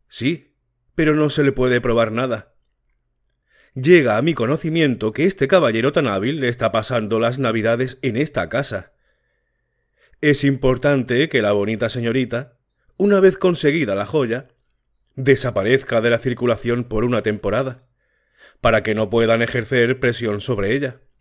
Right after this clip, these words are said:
ni la puedan interrogar. Por lo tanto,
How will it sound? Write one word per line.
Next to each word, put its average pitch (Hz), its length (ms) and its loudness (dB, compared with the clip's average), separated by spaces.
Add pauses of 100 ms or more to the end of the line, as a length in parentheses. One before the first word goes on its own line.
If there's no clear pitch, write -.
(220)
ni 143 200 -2
la 107 160 0
puedan 104 300 -2
interrogar. 113 680 -6 (880)
Por 202 160 8
lo 180 120 6
tanto, 180 520 0